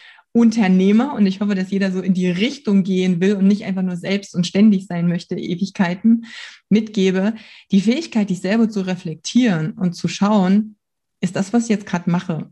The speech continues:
sinnvoll? Komme ich jetzt in irgendein Muster? Ähm, gebe ich Verantwortung ab? Oder, oder, oder? Wenn du das nicht hast, dann kannst du wirklich dann in Anführungsstrichen sagen, „Hm,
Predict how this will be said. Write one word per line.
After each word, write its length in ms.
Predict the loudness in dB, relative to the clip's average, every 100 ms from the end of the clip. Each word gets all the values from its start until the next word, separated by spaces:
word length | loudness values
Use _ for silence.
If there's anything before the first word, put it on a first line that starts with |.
| -6
sinnvoll? 800 | -2 -2 -2 -2 0 0 -2 -8 _ _ _ _
Komme 220 | 0 2 2
ich 100 | 0
jetzt 160 | -6
in 80 | -6
irgendein 300 | -2 0 2
Muster? 680 | 4 2 0 -6 -6 -8 -12 _ _ _ _ -4
Ähm, 720 | -2 0 0 0 0 -4 -8 _ _ _ _ _
gebe 180 | 0 2
ich 100 | 2
Verantwortung 520 | 0 0 2 2 0
ab? 300 | 0 -2 -6 -2
Oder, 240 | 0 0
oder, 240 | -2 -4 0
oder? 440 | 0 0 -4 -10 _ _ _ _ _ _ -6
Wenn 460 | -4 -6 -2 -2
du 80 | 0
das 300 | -2 -6 -6
nicht 220 | -6 -6
hast, 280 | -6 -6 0
dann 80 | 2
kannst 380 | 4 2 2 -2
du 160 | -2
wirklich 300 | -2 0 -2
dann 200 | 0 0
in 240 | 2 0 2
Anführungsstrichen 840 | 0 2 2 2 0 -4 0 0
sagen, 240 | 0 -2
„Hm, 60 | -6